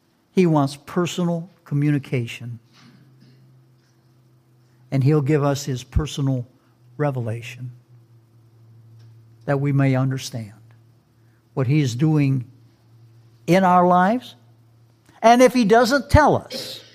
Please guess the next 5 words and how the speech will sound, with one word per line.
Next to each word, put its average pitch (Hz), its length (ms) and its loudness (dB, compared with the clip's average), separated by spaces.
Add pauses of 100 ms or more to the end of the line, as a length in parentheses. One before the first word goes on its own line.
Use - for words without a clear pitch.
(200)
that's 190 260 6
fine 208 420 4
too, 139 400 -2 (1400)
because 135 300 -4
it's, - 180 -12